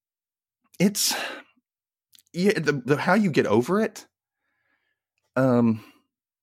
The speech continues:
I, I can't give you a one, a one hundred percent answer on it, but the, what I do, I just gotta, you gotta keep moving forward. Forget your doubts about yourself. You just gotta forget it.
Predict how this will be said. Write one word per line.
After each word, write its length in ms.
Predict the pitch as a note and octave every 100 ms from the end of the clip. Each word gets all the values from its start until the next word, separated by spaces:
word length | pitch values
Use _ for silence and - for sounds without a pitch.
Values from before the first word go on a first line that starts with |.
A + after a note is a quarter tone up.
| - A#2
I, 340 | - - - C3+
I 80 | C3+
can't 240 | - D3+
give 120 | A#2 G#2+
you 100 | F#2+
a 40 |
one, 220 | G2+ F#2 G2
a 100 | F2+
one 180 | G#2
hundred 140 | G2 G2
percent 240 | E3 F#2
answer 340 | F3+ G#3+ - F#2+
on 140 | F2+
it, 80 | F2
but 180 | - G2+
the, 60 | G#2+
what 220 | G2+ A#2+
I 200 | C#3 D#3
do, 380 | A#2+ F2+ F#2+ F#2+ - - _ -
I 80 |
just 200 | C3+ C3+
gotta, 240 | - C#3 - -
you 180 | A#2+ B2
gotta 160 | D3+
keep 220 | C#3+ - A2+
moving 420 | A#2+ C3 B2 B2
forward. 640 | - - G#2+ A2+ C3+ D#3+ - _ _ _ _ _ -
Forget 380 | - G#2 A#2
your 120 | C#3 B2+
doubts 640 | G2+ A2+ D3+ - - - _ _
about 300 | A2 A2 A2+
yourself. 500 | B2+ - F#2+ A2 -
You 60 | A2+
just 180 | B2 -
gotta 160 | A#2 A#2+
forget 280 | G#2+ G2
it. 160 | B2+